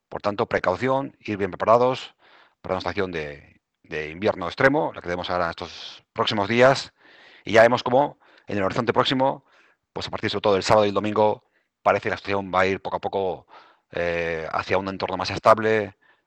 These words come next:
menos precipitación, más claros y además también subirán un poco las temperaturas. Además, también ya un poco más a largo plazo parece que la semana que viene va a ser más estable. Por tanto, pues, eh, la situación complicada se concentra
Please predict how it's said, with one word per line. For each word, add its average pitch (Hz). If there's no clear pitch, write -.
menos 95
precipitación, 113
más 101
claros 104
y 90
además 90
también 92
subirán 90
un 87
poco 92
las 85
temperaturas. -
Además, 98
también 92
ya 95
un 95
poco 92
más 92
a -
largo 92
plazo 104
parece 95
que 87
la 92
semana 95
que 101
viene 98
va 92
a -
ser 92
más 98
estable. 117
Por -
tanto, 113
pues, -
eh, 85
la 82
situación 95
complicada 101
se 101
concentra 127